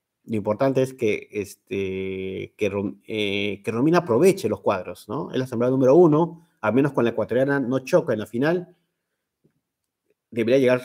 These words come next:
al menos a la, a la semifinal, lo cual sería positivo para ella en el ranking.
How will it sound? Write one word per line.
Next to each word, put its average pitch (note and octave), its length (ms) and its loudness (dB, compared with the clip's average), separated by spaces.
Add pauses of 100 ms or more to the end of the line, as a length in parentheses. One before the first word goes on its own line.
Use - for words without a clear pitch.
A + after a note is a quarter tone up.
al G2 100 -4
menos C#3+ 280 2
a A2+ 40 0
la, G2+ 260 0
a A2 120 -4
la G2 240 -2
semifinal, A#2 540 -2
lo F3+ 100 0
cual C#3 220 2
sería C3+ 260 -2
positivo D#3+ 460 0
para E3 180 2
ella E3+ 120 2
en E3 60 0
el C#3+ 60 -2
ranking. D#3+ 360 -2